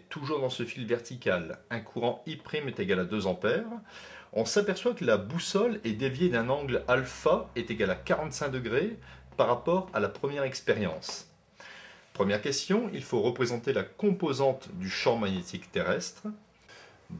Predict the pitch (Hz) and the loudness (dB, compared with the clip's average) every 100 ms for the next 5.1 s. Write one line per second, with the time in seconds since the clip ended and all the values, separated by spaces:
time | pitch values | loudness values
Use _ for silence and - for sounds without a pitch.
0 | 78 - - 208 185 190 180 180 - - | -14 -12 6 6 8 6 8 4 4 -2
1 | 156 143 104 98 127 127 139 107 120 147 | -2 -2 -4 -2 0 2 2 4 4 4
2 | 160 151 110 101 104 113 139 113 90 92 | 2 0 0 2 0 0 -2 -2 -2 -2
3 | - - 131 123 120 117 117 - 92 - | 0 2 2 2 -2 -4 -6 -6 -8 -6
4 | - 120 117 87 85 - 82 98 147 220 | 4 6 6 0 -6 -4 0 4 4 2